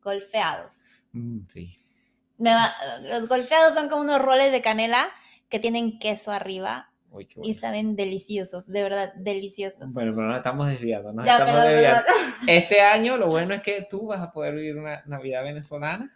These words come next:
Speaker 1: Sí.
Speaker 2: eh, con, donde posiblemente comeremos todo de lo propio, ¿ok? Pan de
Speaker 1: Ujú.
Speaker 2: jamón, hallacas, y te gustarás y luego me dirás.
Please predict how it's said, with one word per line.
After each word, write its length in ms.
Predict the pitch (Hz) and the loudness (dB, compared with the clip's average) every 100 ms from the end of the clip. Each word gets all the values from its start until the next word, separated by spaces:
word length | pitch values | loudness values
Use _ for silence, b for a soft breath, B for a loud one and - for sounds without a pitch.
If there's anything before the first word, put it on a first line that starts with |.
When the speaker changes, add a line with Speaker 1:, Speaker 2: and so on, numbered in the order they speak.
| _ | _
Speaker 1:
Sí. 500 | - - 202 185 330 | -20 -12 -10 -10 -10
Speaker 2:
eh, 100 | - - | -12 -14
con, 340 | 131 123 127 - _ _ | -14 -14 -16 -20 _ _
donde 360 | 156 139 131 123 _ _ - | -16 -10 -10 -10 _ _ -8
posiblemente 540 | 143 143 135 139 151 | -6 -4 -4 -4 -4
comeremos 600 | 151 120 117 135 147 - _ | -6 -6 -6 -6 -6 -10 _
todo 480 | - 135 135 147 165 _ _ | -6 -2 0 -2 -6 _ _
de 160 | - 120 | -8 -6
lo 160 | 110 | -6
propio, 520 | - 135 143 214 226 _ _ - | -4 -6 -4 -6 -8 _ _ -14
¿ok? 180 | 139 165 226 - _ - 214 | -12 -10 -10 -12 _ -14 -10
Pan 160 | 120 220 | -8 -6
de 60 | |
Speaker 1:
Ujú. 80 | 110 | -6
Speaker 2:
jamón, 580 | 110 117 175 208 214 202 | -8 -6 -6 -6 -6 -8
hallacas, 760 | - - 156 196 202 - 220 220 B B B B _ - | -10 -10 -4 -2 -2 -4 -6 -6 B B B B _ -2
y 160 | 156 | 2
te 120 | 147 135 | 2 0
gustarás 720 | 135 - 139 190 269 226 - | -2 0 4 4 2 -2 -10
y 100 | 185 | -8
luego 220 | 156 131 143 | -4 -4 -4
me 120 | 147 | -4
dirás. 640 | 117 101 - - - - | -2 -4 -6 -12 -12 -14